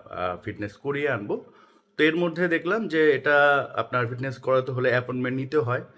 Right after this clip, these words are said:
অ্যাপয়েন্টমেন্ট আমি নিয়ে নিলাম। তো যারা জানেন না, আহ, এখন রিসেন্টলি অ্যাপয়েন্টমেন্ট নিতে হয়,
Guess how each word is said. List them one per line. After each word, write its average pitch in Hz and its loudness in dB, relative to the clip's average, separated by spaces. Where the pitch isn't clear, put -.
অ্যাপয়েন্টমেন্ট 139 0
আমি 156 2
নিয়ে 165 2
নিলাম। 160 -2
তো 147 4
যারা 180 6
জানেন 151 6
না, 165 2
আহ, 113 2
এখন 135 -2
রিসেন্টলি 139 -4
অ্যাপয়েন্টমেন্ট 131 0
নিতে 151 0
হয়, 127 0